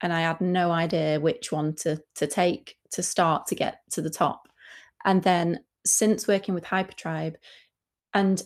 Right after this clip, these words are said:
having the pleasure of working with Camden, it kind of drowns out all the noise, and it just gave me one direction to follow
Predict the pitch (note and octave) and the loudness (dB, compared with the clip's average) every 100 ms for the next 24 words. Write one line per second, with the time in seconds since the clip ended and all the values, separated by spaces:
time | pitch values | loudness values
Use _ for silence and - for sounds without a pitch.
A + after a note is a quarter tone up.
0 | - - F#3+ F3+ E3 - - F3+ - F#3 | -8 -4 0 0 0 -2 -2 -4 2 2
1 | F3+ F3 E3+ F3 E3+ - D#3+ D#3+ F#3 E3+ | 2 0 2 2 0 -4 -8 -4 -2 -2
2 | E3+ E3 D#3+ - G#3 G#3+ G3 - - F3+ | -2 -2 -4 -2 2 2 -2 -8 -2 2
3 | F#3 F#3 F#3 F3 E3+ D#3+ F3+ E3+ F3 E3 | 4 2 2 0 0 2 2 2 2 2
4 | E3 F#3+ G#3+ G#3+ - F#3 E3+ E3+ - - | 2 4 4 2 0 2 2 0 -4 -16
5 | - - _ _ _ _ _ - - G#3 | -20 -20 _ _ _ _ _ 2 4 2
6 | F#3 - _ F#3 F#3 G3 F#3+ F3 F3 F3+ | 0 -2 _ 4 6 6 4 2 0 0
7 | F3 F3+ G3 F#3 F3 D#3+ - - E3+ F3 | 2 4 4 4 2 0 -2 -8 -6 -6
8 | F#3+ - F3 E3+ D#3 E3+ | -8 -2 0 2 0 -4